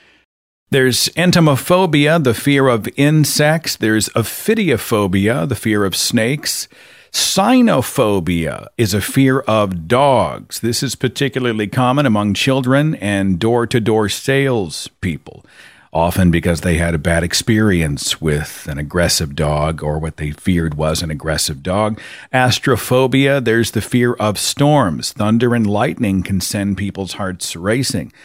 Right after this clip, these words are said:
This was common with one of my dogs. I'm not familiar with it ever happening with a human being. You ever know anybody who was afraid of storms? There's, wow, I want to say trypanophobia, which is the fear of medical procedures that involve injection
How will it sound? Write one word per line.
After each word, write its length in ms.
This 220
was 100
common 400
with 140
one 160
of 40
my 140
dogs. 640
I'm 140
not 300
familiar 560
with 360
it 120
ever 220
happening 400
with 140
a 60
human 320
being. 260
You 160
ever 160
know 180
anybody 360
who 100
was 120
afraid 420
of 100
storms? 520
There's, 600
wow, 360
I 120
want 140
to 40
say 220
trypanophobia, 1300
which 200
is 160
the 140
fear 340
of 680
medical 400
procedures 640
that 120
involve 400
injection 880